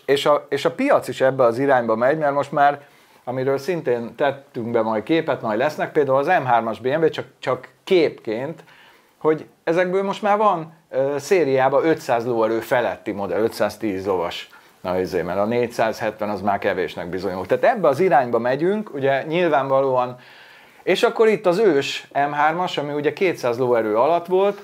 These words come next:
és, ö, most az egy dolog, hogy mi valószínűleg ezt az E harmincosat választanánk inkább, de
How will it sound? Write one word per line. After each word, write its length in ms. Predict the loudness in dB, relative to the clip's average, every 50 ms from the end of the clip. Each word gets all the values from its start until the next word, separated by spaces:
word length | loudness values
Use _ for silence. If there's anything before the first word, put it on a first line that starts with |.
| -20 -20 -20 -10 -2
és, 480 | 0 2 4 4 4 2 0 -2 -2 0
ö, 380 | 0 2 2 2 2 2 0 -2 -4 -10 -20 -20 -20 -20 -12 -8
most 200 | -6 -6 -6 0
az 220 | 2 2 4 4 2
egy 120 | 0 0
dolog, 280 | 2 2 2 2 2 0
hogy 300 | 0 -2 -2 -2 -6 -10 -10
mi 160 | -6 -2 0 4
valószínűleg 720 | 4 4 6 4 2 0 -2 -8 -8 -4 -2 -2 -2 -2
ezt 180 | -4 -6 -6 -6
az 120 | -6 -2
E 100 | 0 0
harmincosat 640 | 2 2 2 2 0 -4 -8 -8 -8 -6 -6 -4 2
választanánk 680 | 4 4 6 6 4 2 -2 -4 -4 -2 -2 -2 -2 -4
inkább, 540 | -4 -4 -4 -2 0 2 2 2 2 0 -4 -16 _ _ _ _ _ _
de 540 | -6 0 2 2 2 2 -2 -6 -12 -20